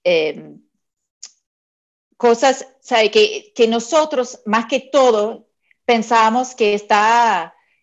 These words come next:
em, o algún gene que está en la familia, que yo, mi familia tiene la tendencia a la diabe-, diabetes. Realmente no.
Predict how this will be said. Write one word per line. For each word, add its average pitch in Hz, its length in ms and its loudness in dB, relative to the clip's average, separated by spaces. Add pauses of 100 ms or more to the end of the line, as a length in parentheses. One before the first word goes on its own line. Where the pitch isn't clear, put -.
(120)
em, 180 500 -6 (440)
o 254 540 0 (100)
algún 214 460 0
gene 226 600 -6
que 202 180 -2
está 196 380 2
en 208 200 -4
la 185 160 -6
familia, 190 760 -4
que 180 360 -6
yo, 214 440 -2 (180)
mi 202 120 -8
familia 202 500 -6
tiene 196 280 -10
la 190 200 -10
tendencia 190 640 -6
a 185 180 -8
la 175 140 -4
diabe-, 165 420 -6
diabetes. 165 720 -8 (340)
Realmente 262 420 -6
no. 185 380 -10